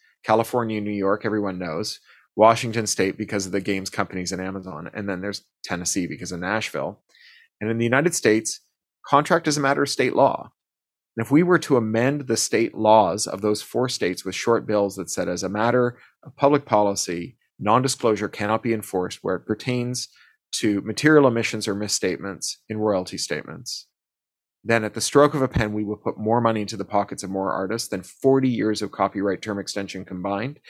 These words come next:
This is a crack in the machine. You stick a lever in it, you wiggle it around, and money pours out of it into the pockets of artists all over the world. If copyright term extension is the right to feel angry,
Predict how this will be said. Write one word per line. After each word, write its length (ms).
This 80
is 60
a 60
crack 420
in 80
the 40
machine. 540
You 100
stick 220
a 60
lever 300
in 60
it, 100
you 100
wiggle 260
it 80
around, 500
and 180
money 240
pours 440
out 160
of 80
it 220
into 180
the 80
pockets 420
of 80
artists 480
all 220
over 160
the 100
world. 380
If 140
copyright 420
term 180
extension 440
is 80
the 100
right 240
to 80
feel 320
angry, 460